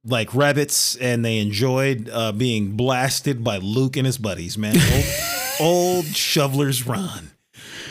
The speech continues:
Radio. No, no, no, no. Um, that's, uh, uh, Rebel Force Radio,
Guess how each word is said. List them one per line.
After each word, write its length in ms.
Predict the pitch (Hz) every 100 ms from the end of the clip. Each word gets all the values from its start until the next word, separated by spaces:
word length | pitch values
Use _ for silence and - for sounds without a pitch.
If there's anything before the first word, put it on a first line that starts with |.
| -
Radio. 520 | 135 131 113 82 80 87
No, 220 | 143 151
no, 140 | 135
no, 120 | 120
no. 240 | 110 92 90
Um, 460 | 123 123 117 107
that's, 300 | 107 135 -
uh, 380 | 147 123 117 101 95 - _ _ _ -
uh, 140 | 113
Rebel 240 | 107 175 160
Force 300 | 156 127 -
Radio, 320 | 117 101 87